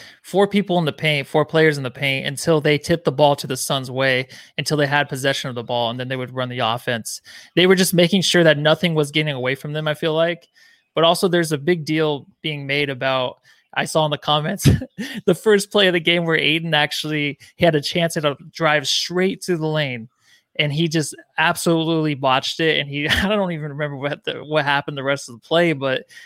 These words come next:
he had a wide open lane to the, to the hoop. But after that, after the first quarter, after he got settled in, Ayton made a big difference. I feel like when the team is flowing and everything, a little bit of pressure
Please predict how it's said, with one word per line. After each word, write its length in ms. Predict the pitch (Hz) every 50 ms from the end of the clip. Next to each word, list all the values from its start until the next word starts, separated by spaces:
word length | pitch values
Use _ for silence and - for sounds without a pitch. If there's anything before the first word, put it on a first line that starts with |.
| - _ _ _
he 180 | - - 196
had 220 | 165 165 190 190 170
a 60 | 147
wide 260 | 135 151 147 151 165
open 240 | 165 151 - 156 143
lane 160 | 147 151 147
to 60 | 143
the, 220 | 139 131 127 - - _ -
to 100 | - 151
the 80 | 143
hoop. 300 | 139 156 175 180 175 180 _
But 160 | - 151 - -
after 280 | 156 170 190 - - 156
that, 340 | 135 131 131 135 151 151 143
after 160 | 143 - 147
the 60 | 147
first 300 | - - 180 180 165 - -
quarter, 300 | - - 160 156 151 165
after 280 | 143 139 151 - 160
he 80 | 156 151
got 160 | 170 147 -
settled 340 | - - 165 160 147 143 147
in, 260 | 147 147 151 156 151 - - - - - _ _ _ -
Ayton 200 | 202 240 254 247
made 160 | 226 220 208
a 60 | 196
big 240 | 175 170 190 180 156
difference. 340 | 156 175 170 - 147 127 -
I 80 | 139 143
feel 140 | - 180
like 140 | 185 175 -
when 100 | 180 170
the 60 | 156
team 360 | 151 - - - 190 208 202 190
is 120 | - -
flowing 500 | - - 165 160 160 160 160 160 156 139
and 100 | 147 147
everything, 340 | 147 156 170 160 - 170 165
a 40 | 151
little 160 | 151 175 190
bit 160 | 185 180 160
of 220 | - 156 143 -
pressure 680 | - - - 170 170 165 - - 175 151 139 127 120